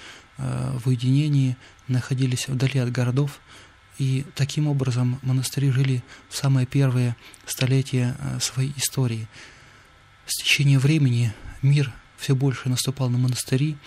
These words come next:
и если раньше монастыри, э, которые раньше находились за городом,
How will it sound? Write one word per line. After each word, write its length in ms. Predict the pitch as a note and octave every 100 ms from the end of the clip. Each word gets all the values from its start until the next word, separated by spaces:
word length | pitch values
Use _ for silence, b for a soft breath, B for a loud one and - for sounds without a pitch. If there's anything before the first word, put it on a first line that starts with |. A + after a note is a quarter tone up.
| B B B -
и 80 | C3+
если 420 | A#2+ C3 B2 C3
раньше 320 | C3 C3 -
монастыри, 540 | B2 B2 - B2+ C3 B2 B B B B
э, 200 | C3 B2+
которые 380 | C3 C3 B2+ B2+ A#2
раньше 300 | C3+ B2 B2
находились 520 | B2 C3+ B2+ B2+ A#2 B2+
за 200 | B2+ B2+
городом, 460 | B2 B2+ A#2+ A#2